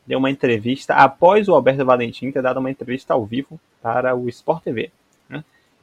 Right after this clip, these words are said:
E aí o vice-presidente do Cuiabá foi explicar, né, por que é que o Valentim foi demitido, isso depois do Valentim ter falado sobre a própria demissão. E ele disse que, é, erramos na contratação, né? Ou seja, o Cuiabá errou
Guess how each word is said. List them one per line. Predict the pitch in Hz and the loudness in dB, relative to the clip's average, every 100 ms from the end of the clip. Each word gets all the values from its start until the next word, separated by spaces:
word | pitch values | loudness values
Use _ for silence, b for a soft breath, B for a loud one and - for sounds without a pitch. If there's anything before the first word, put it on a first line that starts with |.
| _ | _
E | 392 349 | -6 2
aí | 143 117 139 | 4 4 4
o | 165 | 2
vice-presidente | 123 - - 131 117 | 0 -2 0 0 -2
do | 120 | -2
Cuiabá | 143 135 147 | 0 2 0
foi | - 170 | 0 -6
explicar, | - - 208 - 139 170 | -6 -4 -4 0 0 0
né, | 175 208 _ _ _ | 0 -8 _ _ _
por | 160 | -6
que | - | -4
é | |
que | 175 | -4
o | 151 | 0
Valentim | 127 117 - 107 | 0 0 -8 -12
foi | 107 | -10
demitido, | 104 135 165 - 160 | -10 -10 -12 -12 -12
isso | - | -12
depois | 196 190 - 165 220 | -8 -8 -4 0 0
do | 214 170 147 120 | 0 -2 -2 0
Valentim | 117 120 135 135 139 | 2 2 -2 -4 -8
ter | - 180 208 | -4 -2 0
falado | 220 139 151 | 2 4 2
sobre | - 156 | 0 -2
a | 151 | 0
própria | 127 127 143 | 0 -2 -4
demissão. | 175 - - _ _ _ _ _ _ _ _ _ _ _ _ | -4 -8 -14 _ _ _ _ _ _ _ _ _ _ _ _
E | 110 110 | -6 -4
ele | 113 | -2
disse | 113 143 160 | -4 -4 -4
que, | 156 - 160 185 202 _ _ _ _ _ _ _ _ _ _ _ _ | -6 -2 0 0 -2 _ _ _ _ _ _ _ _ _ _ _ _
é, | - 123 120 - | 0 2 2 0
erramos | - 180 156 262 220 165 | 0 2 8 8 8 4
na | 175 | -2
contratação, | 170 170 175 190 - 110 | -2 -2 -4 -6 -8 -8
né? | 107 - | -10 -16
Ou | |
seja, | - 110 | -16 -16
o | 107 | -8
Cuiabá | 208 180 143 190 | 4 6 8 6
errou | 190 123 190 254 | 6 6 8 8